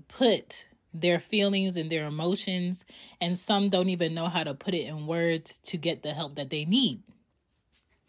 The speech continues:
They don't know how to channel their concerns.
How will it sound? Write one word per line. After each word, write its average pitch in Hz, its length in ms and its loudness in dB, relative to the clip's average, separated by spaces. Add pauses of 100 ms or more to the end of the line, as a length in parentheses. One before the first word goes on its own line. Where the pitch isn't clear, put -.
(720)
They 190 360 8
don't 254 300 8
know 190 500 8 (140)
how 196 140 4
to 156 140 -2
channel 170 800 2 (480)
their 165 320 2
concerns. 175 1120 -4